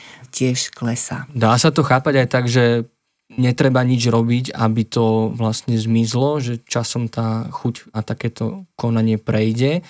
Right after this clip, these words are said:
Speaker 2: Lebo skôr vidíme práve to, že ľudia, mladí ľudia s tým prestať nevedia,
Speaker 1: Mhm.
Speaker 2: že naozaj bojujú s tým nutkaním a teda bavíme sa tu s vami aj o tom, teda, že je to aj doménou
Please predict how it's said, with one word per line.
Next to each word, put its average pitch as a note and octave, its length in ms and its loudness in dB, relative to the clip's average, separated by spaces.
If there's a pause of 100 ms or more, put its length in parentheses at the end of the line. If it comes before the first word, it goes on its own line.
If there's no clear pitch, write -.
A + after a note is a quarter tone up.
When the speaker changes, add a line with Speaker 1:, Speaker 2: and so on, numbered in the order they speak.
(520)
Speaker 2:
Lebo C3 240 2
skôr D3 240 2
vidíme C3+ 320 4
práve B2 320 2
to, - 80 -2
že A#2 160 2
ľudia, A#2 400 0
mladí A#2+ 320 0
ľudia A2+ 320 2
s G2+ 80 -4
tým A2 240 0
prestať A2 380 -2
nevedia, A#2+ 420 2
Speaker 1:
Mhm. F#2 160 2
Speaker 2:
že A2 220 4 (800)
naozaj A2+ 760 2
bojujú C3 480 2
s - 240 -4
tým A2 480 2 (360)
nutkaním A2 880 2
a B2 120 -8
teda A2+ 360 0 (240)
bavíme A#2 440 0
sa A#2 120 -2
tu - 120 -10
s - 120 -8
vami A#2 280 0
aj A2+ 120 0
o A2 80 -2
tom, A2+ 180 -2
teda, A2+ 240 -4
že A2+ 500 -2
je A#2+ 160 0
to C3 200 0
aj A2 160 2 (200)
doménou B2 840 2